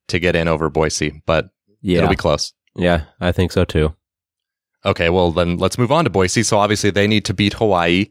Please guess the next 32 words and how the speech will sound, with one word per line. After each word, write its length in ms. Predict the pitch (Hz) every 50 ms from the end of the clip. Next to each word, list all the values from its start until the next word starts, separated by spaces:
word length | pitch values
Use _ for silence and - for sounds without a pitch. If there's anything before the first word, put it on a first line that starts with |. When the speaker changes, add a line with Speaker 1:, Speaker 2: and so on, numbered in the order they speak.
| _ _ _ _ _ _ _ _ _ _ _ -
Speaker 1:
and, 560 | 90 90 87 90 87 90 90 87 - - - -
and 140 | 90 85 82
have 180 | 92 92 92 -
Cincinnati 420 | - 107 98 - 117 117 120 127
win, 340 | 143 180 151 87 76 - - -
and 340 | 85 82 82 80 80 - _ _ _ _ _ _ _ -
then 340 | - 78 80 82 82 - - _ _ _ _ _ _ _ _ -
refer 280 | 101 104 101 - 147 131
back 240 | 120 127 120 120 123
to 140 | - - 123
our 120 | 113 113
conversation 640 | - - 123 120 120 117 - 131 127 - - 131 123
thirty 220 | - 143 139 139
seconds 340 | 131 - 135 127 - 92 90
ago. 300 | 87 76 78 76 76 - _
Speaker 2:
Well, 240 | - 95 82 78 - _ _ _ _ _ _ _ _ _ _ _ _ _ _ _
Boise's 260 | - 120 113 95 95
gotta 160 | 92 101 90 87
win 140 | 92 90
big, 240 | 78 92 92 92 87
and 120 | 85 78 -
Cincy, 520 | - 95 90 85 - 92 87 82 80 71 - _ _ _ _ _ _ _ _ _ - - -
you 100 | 87 82
know, 180 | 76 73 73 - _ _ _ _ _ _ _
barely, 460 | - 90 85 85 82 78 76 73 71 - _ _ _ _ _ _ -
and 120 | 82 80
that 120 | 90 87 80
would 80 | 80 78
help. 240 | 78 76 - - - - _ _ _ _ _ _ _ _
Speaker 1:
Yeah, 300 | - 92 78 76 78 78 - _ _
probably. 480 | - 90 82 76 76 - 71 71 85 - _ _ _ _ _
Speaker 2:
Yep. 220 | - 82 78 73